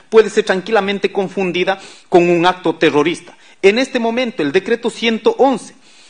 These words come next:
eh, de conflicto armado a nivel interno determina que las nuevas amenazas para la seguridad del Estado y el monopolio de la fuerza se encuentran también en grupos tribales. Si vamos a la declaración de la O I T, de las Naciones Unidas,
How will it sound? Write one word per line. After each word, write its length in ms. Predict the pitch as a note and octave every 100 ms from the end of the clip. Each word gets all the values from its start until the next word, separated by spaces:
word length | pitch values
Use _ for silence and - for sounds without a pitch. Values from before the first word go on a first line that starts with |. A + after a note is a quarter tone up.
| _
eh, 240 | D#3+ D#3 C#3+
de 140 | D3
conflicto 420 | F3 D#3+ A3+ -
armado 560 | G3 G3 A3 G#3 - - _
a 80 | C#3
nivel 220 | D3+ G3
interno 400 | A#3+ A#3 A#3+ G#3
determina 600 | F#3 B3+ B3+ B3 C4 B3+
que 80 | A#3+
las 180 | G3+ F#3+
nuevas 380 | C#4 D#4+ C#4 A#3
amenazas 440 | A3+ A3 G#3+ G#3
para 200 | - F3
la 100 | E3
seguridad 460 | D3+ D#3+ F3 F3 A#3
del 100 | A3+
Estado 320 | G3+ A#3 G#3+ - -
y 140 | F#3 G3
el 120 | G3
monopolio 600 | F#3+ F#3+ F#3 A3+ B3 A#3
de 80 | G#3
la 100 | G3
fuerza 300 | A3 G#3+ F#3
se 120 | A3
encuentran 640 | A3 A3+ A#3 A3+ F#3+ -
también 540 | G#3+ G#3+ G#3+ A#3 D#4+ C#4+ - -
en 160 | F#3
grupos 320 | F3 A#3 G3+
tribales. 460 | - F#3 G3+ G2+ - - -
Si 240 | - G3+
vamos 400 | G3+ D4 F3+ -
a 80 | D#3
la 80 | D#3+
declaración 600 | E3+ E3 D#3 D3+ A3+ A3+
de 80 | F3
la 160 | E3
O 140 | A3 A3+
I 60 |
T, 260 | G#3+ B3+ D3
de 100 | D3+
las 160 | D3+ D#3+
Naciones 420 | G#3+ B3 A#3+ G#3
Unidas, 360 | A3 F3 C3+